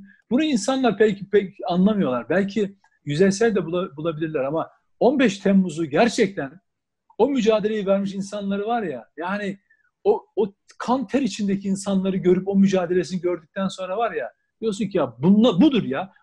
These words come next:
Bu memleketin sahibi budur. Bu adamların istediği olmalı arkadaş. İşte ben o yüzden Ayasofya'da, bu Ayasofya'yı daha önce de çok açalım, açmayalım, açalım kavgası olmuş. Ama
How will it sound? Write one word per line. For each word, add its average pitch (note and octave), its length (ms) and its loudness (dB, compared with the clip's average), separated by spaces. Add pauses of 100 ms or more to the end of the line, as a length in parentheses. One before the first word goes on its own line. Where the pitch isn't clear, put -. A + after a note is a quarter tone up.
Bu A#3+ 100 4
memleketin C#4+ 460 2
sahibi A#3 460 2
budur. F3+ 220 -2 (300)
Bu A#3+ 160 4
adamların C#4 460 0
istediği A3+ 400 -6
olmalı G#3 420 -4
arkadaş. F3+ 480 -12 (220)
İşte - 180 -8
ben B3 80 -2
o C4+ 120 -4
yüzden A3 260 -6
Ayasofya'da, G3 720 -6 (460)
bu D#4 300 -2 (160)
Ayasofya'yı A3+ 760 -6
daha A#3 200 -4
önce D#4+ 180 -4
de A#3+ 120 -4
çok - 320 -6
açalım, A3+ 380 -2
açmayalım, G#3+ 480 -6
açalım A3 440 -4 (140)
kavgası G3 440 -6
olmuş. F3+ 300 -16 (580)
Ama C#4 360 2